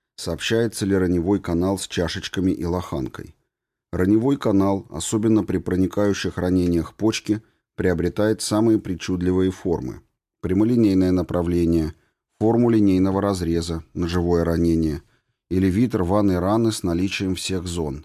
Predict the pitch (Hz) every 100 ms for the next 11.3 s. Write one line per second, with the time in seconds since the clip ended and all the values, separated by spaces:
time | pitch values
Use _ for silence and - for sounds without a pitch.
0 | _ - 90 92 104 104 95 98 92 92
1 | 92 85 87 92 90 85 87 _ _ _
2 | - 87 80 101 95 98 98 - 92 95
3 | 85 87 85 85 87 85 85 73 90 -
4 | 69 57 - - _ _ _ _ _ 90
5 | 92 - 120 123 - 107 107 92 92 104
6 | 113 107 - 104 95 87 87 85 80 95
7 | 98 104 101 90 87 85 90 92 92 95
8 | - 95 78 62 - _ _ _ - 80
9 | 85 82 90 85 87 87 78 82 - 101
10 | 101 90 82 80 - - 92 87 82 65
11 | 55 50